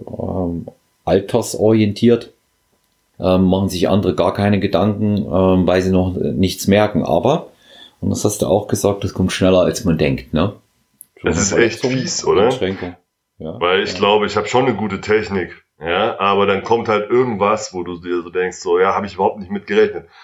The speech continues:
Speaker 2: War auch Nabelbruch. Ich glaube auch, dass du, ich hab dich ja auch oft trainieren sehen, du hast auch eine echt gute
Speaker 1: Ja.
Speaker 2: Technik, aber auf einmal ist dein I S G halt irgendwie so ein bisschen zickig.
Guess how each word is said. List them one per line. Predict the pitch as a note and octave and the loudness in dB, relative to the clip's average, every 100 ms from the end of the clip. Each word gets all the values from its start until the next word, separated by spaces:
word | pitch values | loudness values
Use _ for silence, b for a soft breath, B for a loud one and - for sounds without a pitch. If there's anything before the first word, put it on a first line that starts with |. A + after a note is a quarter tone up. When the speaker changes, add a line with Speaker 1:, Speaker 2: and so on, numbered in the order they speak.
| B | B
Speaker 2:
War | - G2 | 0 2
auch | G2 | 2
Nabelbruch. | F#2+ F#2+ F2+ E2 D2+ C#2+ b b b - | 0 0 -2 -4 -10 -12 b b b -20
Ich | D2+ | -6
glaube | F#2 G2+ G2 | 2 2 4
auch, | G2+ F#2 | 2 2
dass | G2+ - | -4 -4
du, | B2+ D3 A#2+ | -6 0 0
ich | F2+ | 0
hab | G#2 | -2
dich | G#2 F#2+ | -4 0
ja | G2+ | 4
auch | G#2 G#2+ | 4 2
oft | - G2 - | 0 -2 -2
trainieren | - F2 F#2+ G2+ | -12 -4 -2 -2
sehen, | F2 G2 G2+ G#2 b | 0 0 0 -8 b
du | - | 0
hast | F#2 - - | 0 0 0
auch | A#2 C3 | 0 0
eine | A#2 G2+ | -2 0
echt | G#2+ - | -2 -2
gute | F#2+ E2+ | -2 -2
Speaker 1:
Ja. | |
Speaker 2:
Technik, | F2 A#2 C#3+ A2 B2 D#3 - b b b _ | 0 0 0 2 0 0 -8 b b b _
aber | F#2+ G#2 - A#2 D3+ E3 - _ - | 0 0 2 2 2 -2 -12 _ -2
auf | F2+ G2 | -2 0
einmal | F#2+ G#2+ G#2 | 0 2 2
ist | G2+ | 2
dein | G#2+ G#2 G#2 | 0 0 -2
I | A#2 | -2
S | A2 F2+ | -2 -4
G | F2+ B2+ D3 | -4 0 2
halt | A2 G2 - | 2 0 -2
irgendwie | G#2+ G#2 G2 G2+ | -4 -2 -2 -4
so | F#2+ | -2
ein | F#2+ | -4
bisschen | F#2+ F#2+ - F#2 | -6 -10 -12 -12
zickig. | - F#2+ D#2+ D#2 | -8 -8 -8 -14